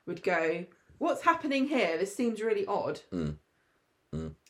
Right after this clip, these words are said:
Speaker 1: But I don't, I don't know, you know, the pandemic's changed a lot of things, and I think it's more difficult for everyone to get together and stuff. I just think that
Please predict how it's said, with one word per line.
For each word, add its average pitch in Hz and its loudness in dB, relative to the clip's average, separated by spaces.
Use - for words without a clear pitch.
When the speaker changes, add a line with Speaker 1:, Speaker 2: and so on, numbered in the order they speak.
Speaker 1:
But - 2
I 202 2
don't, 214 0
I 208 0
don't 214 2
know, 214 0
you 208 0
know, 180 0
the 180 -2
pandemic's 196 -4
changed 175 -8
a 175 -6
lot - -2
of 180 -12
things, 170 -6
and 156 -4
I 160 -12
think 180 -8
it's - -12
more 170 -6
difficult 170 -6
for - -6
everyone 170 -6
to 170 -16
get - -6
together 175 -2
and 160 -6
stuff. 156 -4
I 160 -4
just 160 -8
think 165 -8
that 151 -4